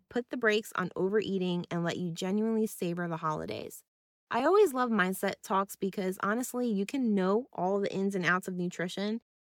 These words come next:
but you won't really find success long-term unless you address and challenge and correct those internal talks and beliefs about food. And that's what we want, right? We want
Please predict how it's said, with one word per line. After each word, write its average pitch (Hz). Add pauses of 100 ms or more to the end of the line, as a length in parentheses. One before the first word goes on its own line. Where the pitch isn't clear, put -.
(240)
but 208
you 220
won't 269
really 214
find 185
success 185
long-term 185
unless 190
you 214
address 180
and 180
challenge 196
and 185
correct 220 (280)
those 190
internal 180
talks -
and 190
beliefs 175
about 160
food. 156 (480)
And 196
that's 202
what 294
we 302
want, 359
right? 196
We 240
want 233